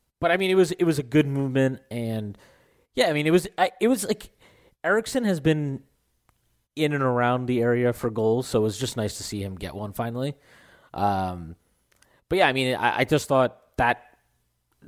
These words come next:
I thought we played very well to start the match, um, and I thought that goal was, was probably, I mean, it was just about deserved.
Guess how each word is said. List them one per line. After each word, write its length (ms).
I 100
thought 380
we 360
played 400
very 260
well 200
to 100
start 360
the 80
match, 460
um, 580
and 100
I 60
thought 160
that 160
goal 320
was, 460
was 240
probably, 760
I 20
mean, 280
it 180
was 140
just 240
about 180
deserved. 480